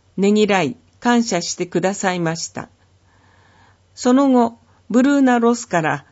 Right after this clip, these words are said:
荷物を解かないまま東京を引き払い、嬬恋村に拠点を移し、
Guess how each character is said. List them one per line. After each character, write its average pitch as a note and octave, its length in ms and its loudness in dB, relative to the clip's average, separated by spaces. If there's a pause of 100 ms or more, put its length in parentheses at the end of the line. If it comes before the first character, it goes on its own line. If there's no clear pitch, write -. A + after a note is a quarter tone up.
荷 B3+ 100 4
物 A#3 300 4
を F3 120 0
解 G3 160 -4
か A#3 140 0
な G3+ 160 2
い F#3 80 0
ま E3+ 140 0
ま F3 280 -2
東 A#3 220 0
京 G#3+ 300 0
を G3 80 -2
引 A3 60 -4
き - 260 -4
払 G3+ 360 -2
い、 A2+ 120 -6 (500)
嬬 C4 320 2
恋 A#3+ 160 4
村 G#3 300 2
に F3+ 160 -4
拠 E3+ 180 0
点 G#3+ 320 0
を F#3+ 160 -2
移 G3 220 -4
し、 - 280 -6